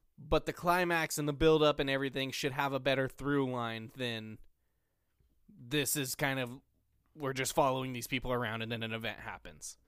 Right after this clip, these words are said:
And maybe we teased it a little bit before, but it's just, I, it left more to be desired. Million percent.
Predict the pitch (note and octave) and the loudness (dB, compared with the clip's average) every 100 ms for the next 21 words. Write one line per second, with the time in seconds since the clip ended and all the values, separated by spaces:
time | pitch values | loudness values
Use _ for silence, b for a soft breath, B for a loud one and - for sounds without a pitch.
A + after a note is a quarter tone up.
0 | _ - C#3 C#3+ D3+ C#3 C3+ C#3+ C3+ C3 | _ -8 -2 0 2 0 0 0 0 -2
1 | B2 - - B2+ C3+ B2+ C3 A#2+ - C3+ | -6 -10 -8 -2 0 0 -2 -6 -4 0
2 | B2+ A#2 G#2+ G2+ - _ _ _ _ _ | 0 0 -2 -6 -8 _ _ _ _ _
3 | - _ C#3 - F3 D3 C#3+ - C#3+ E3+ | -20 _ -6 0 0 0 -2 -2 -2 2
4 | E3 E3+ - - - - _ _ _ D3+ | 4 4 2 -16 -18 -20 _ _ _ 0
5 | D#3 E3 C#3+ C#3 B2 A#2 G#2 F#2+ - - | 6 6 6 2 2 0 0 -2 -12 -20
6 | _ _ _ - C#3+ D#3 C#3+ A#2 G2 G2+ | _ _ _ -6 2 4 4 0 -6 -12
7 | G2 | -12